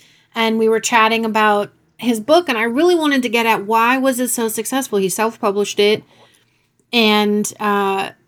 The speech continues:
it's, he sold bajillion copies. I don't know the actual number. Huge success story as far as self-publishing is concerned, or any publishing. And we chatted, and he gave me some,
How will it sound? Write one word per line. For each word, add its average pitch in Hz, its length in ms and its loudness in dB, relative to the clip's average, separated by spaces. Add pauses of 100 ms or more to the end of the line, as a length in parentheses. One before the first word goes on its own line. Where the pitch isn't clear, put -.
(400)
it's, 226 400 -2
he 208 120 -4
sold 208 420 -2
bajillion 214 420 0
copies. 202 400 -2
I 214 80 -2
don't 185 140 -4
know 233 100 -2
the 208 140 2
actual 196 360 -2
number. 190 500 -2 (680)
Huge 247 320 -4
success 220 440 -2
story 202 340 0
as 202 120 -4
far 202 140 -2
as 196 140 -2
self-publishing 196 680 -4
is 196 100 -6
concerned, 196 420 -4
or 202 60 2
any 247 240 -2
publishing. 180 640 -6 (1120)
And 269 520 2 (420)
we 262 240 6
chatted, 330 380 2
and 269 120 6
he 233 80 6
gave 240 240 2
me 247 120 4
some, 214 320 -4